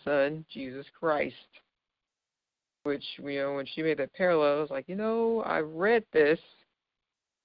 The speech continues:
quite a few times, but it, like, it didn't click until <laughs> today."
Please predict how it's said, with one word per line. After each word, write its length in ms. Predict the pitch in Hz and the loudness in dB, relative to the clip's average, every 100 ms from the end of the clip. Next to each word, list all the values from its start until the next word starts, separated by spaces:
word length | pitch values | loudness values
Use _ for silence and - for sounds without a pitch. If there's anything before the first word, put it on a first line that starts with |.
| _ - | _ 0
quite 180 | 415 | 2
a 40 | 359 | 2
few 200 | 240 220 | 0 2
times, 640 | 202 156 156 151 151 156 - | 6 6 6 4 0 -6 2
but 460 | 156 151 151 151 | 6 8 8 4
it, 160 | - 170 | 2 4
like, 200 | 175 170 | 6 4
it 100 | 175 | 2
didn't 260 | 196 185 | -2 -2
click 260 | - 175 151 _ | -2 0 0 _
until 480 | 147 - 139 139 139 _ | -12 -4 -2 -2 -6 _
<laughs> 120 | _ | _
today." 720 | 135 - 170 - - 185 | -12 -4 0 0 6 4